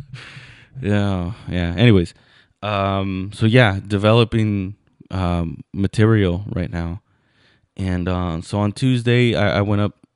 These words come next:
like, and I had a pretty solid start. Like, I actually, I went up and I was like, "Everybody, let me hear you." And then nobody said, uh, you got, like, no response. Like, like I said, when you go to the Hideaway,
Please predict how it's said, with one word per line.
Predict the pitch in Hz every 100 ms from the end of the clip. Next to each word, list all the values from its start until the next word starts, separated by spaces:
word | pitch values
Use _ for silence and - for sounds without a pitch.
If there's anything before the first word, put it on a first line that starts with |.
| -
like, | 98 92 82
and | 90 80
I | 98
had | 98
a | -
pretty | 101 95
solid | 92 - 87 87 -
start. | - 87 87
Like, | 76 80 -
I | 113
actually, | 131 127 123 113
I | 113
went | 117 117
up | 113 -
and | 104
I |
was | 101 -
like, | 90
"Everybody, | - 147 147 143
let | 147
me | 143
hear | 143 143
you." | 135 123 - - - - - 104
And | 110
then | 107 107 104
nobody | 113 120 113 113
said, | 104 110 92
uh, | 113 110 90
you | 120 127
got, | 151
like, | 117 110
no | 117 117
response. | 113 - 95 95 -
Like, | 95 107
like | 113 123
I | 117
said, | 113 98 98
when | 113
you |
go | 117
to | 131
the | 123
Hideaway, | 127 123 120 117